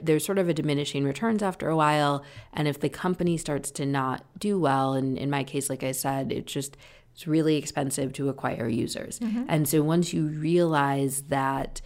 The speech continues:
Speaker 1: then you sort of should start probably playing around with a few new ideas of
Speaker 2: Mm-hmm.
Speaker 1: like, "Well, what about this way to acquire users? What about this way? What about this
Speaker 2: Right.
Speaker 1: way? What about this way?" And if none of them are gonna work and you're having, you know, serious conversations with smart people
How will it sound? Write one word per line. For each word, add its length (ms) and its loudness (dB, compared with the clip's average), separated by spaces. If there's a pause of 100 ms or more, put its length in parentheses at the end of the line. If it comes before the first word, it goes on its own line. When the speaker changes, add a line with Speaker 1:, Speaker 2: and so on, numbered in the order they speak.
(160)
Speaker 1:
then 160 0
you 100 -2
sort 220 0
of 180 2 (160)
should 240 -6
start 260 -4
probably 440 -2
playing 340 -2
around 240 -4
with 140 -4
a 40 -4
few 160 -4
new 160 -4
ideas 440 -4
of 60 0
Speaker 2:
Mm-hmm. 80 0
Speaker 1:
like, 160 -2 (280)
"Well, 300 0
what 260 -2
about 280 -2
this 200 -2
way 120 0
to 100 -2
acquire 340 -8
users? 320 -8
What 100 -6
about 220 -6
this 160 -2
way? 140 -4
What 100 -2
about 140 -6
this 140 0
Speaker 2:
Right. 100 2
Speaker 1:
way? 100 0
What 80 -4
about 220 -4
this 180 -2
way?" 300 0 (360)
And 400 0 (140)
if 180 0
none 220 2
of 160 0
them 460 2
are 80 -2
gonna 200 -2
work 500 2
and 120 2
you're 220 0
having, 500 0
you 120 -2
know, 260 -2 (640)
serious 320 2
conversations 560 -2
with 100 -6
smart 220 -6
people 560 0